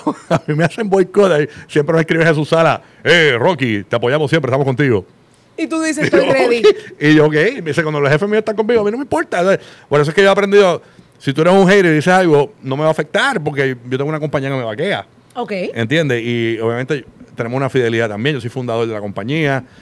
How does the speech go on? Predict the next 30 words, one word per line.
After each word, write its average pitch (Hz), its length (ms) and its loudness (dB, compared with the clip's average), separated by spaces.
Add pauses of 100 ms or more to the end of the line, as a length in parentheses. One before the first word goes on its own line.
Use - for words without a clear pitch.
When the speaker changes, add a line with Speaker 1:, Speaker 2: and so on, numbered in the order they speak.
(300)
Speaker 1:
Eh, 107 560 -2
en 107 80 -6
los 110 120 -4
momentos 113 240 -4
difíciles 127 260 -4
de 120 40 -2
la 117 40 -4
compañía 113 300 -6
yo 107 60 -4
he - 20 -6
estado 110 240 -6
para 110 260 -6
ellos, 135 140 -2
he 120 60 -4
estado 113 200 -12
para 101 220 -12
mí. 139 180 -6
O 117 80 -6
sea, 113 220 -2 (560)
que 127 120 -2
realmente 143 600 0
cuento 147 260 -4
con 165 100 -4
ese 165 140 -2
vaqueo 165 640 0
y, 127 600 -6 (360)
y 127 180 -10
tengo 131 180 -8
esta 151 160 -6
seguridad 151 720 0